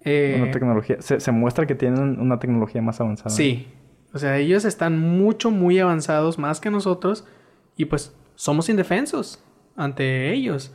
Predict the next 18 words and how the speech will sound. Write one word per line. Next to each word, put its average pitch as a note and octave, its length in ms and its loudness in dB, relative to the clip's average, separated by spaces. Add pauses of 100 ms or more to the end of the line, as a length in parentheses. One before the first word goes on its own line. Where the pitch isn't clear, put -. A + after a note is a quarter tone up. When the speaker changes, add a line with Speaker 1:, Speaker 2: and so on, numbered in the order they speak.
(280)
Speaker 1:
Pero D#3+ 220 2
¿por D#3+ 160 -4
qué G#3 160 2
no A3+ 360 0
pensar F#3+ 440 2
o G3+ 120 0 (240)
por D#3+ 180 0
qué F3 140 2
no F3 120 4
tener F3 300 2
la F3 120 2
idea E3 500 0
de, C#3 560 0 (460)
"No, F#3 220 2
es A3+ 80 0
que A#3 200 0
son G#3+ 340 2
amigables"? A3 760 0